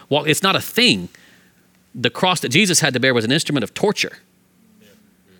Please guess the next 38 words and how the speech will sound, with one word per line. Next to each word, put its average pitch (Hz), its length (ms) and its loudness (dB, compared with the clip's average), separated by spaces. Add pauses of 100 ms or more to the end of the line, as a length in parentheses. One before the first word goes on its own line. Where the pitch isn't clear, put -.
(160)
This 143 160 -2
was 151 120 2
the 160 100 -4
end 151 160 2
of 113 80 0
his 110 140 -2
life. - 560 -2 (800)
And 120 100 -6
so 131 140 -2
it's 127 140 -2
not 214 120 -2
just 170 140 0
something 151 280 2
that 135 100 0
you 127 140 -2
have 139 320 -2
to 117 80 0
bear. 120 320 2
That's 123 180 -2
not 151 140 -4
what 120 100 -2
Jesus 113 240 0
is 98 100 -6
talking 147 360 0
about 117 240 -2
here. 104 160 -2
He's 110 80 -8
not 107 140 -6
talking 151 180 0
about 131 180 0
you 120 100 0
bearing 127 280 2
the 120 80 0
weight 123 160 2
of 113 80 0
your 110 140 0
own 110 140 -4
sins. 131 460 -2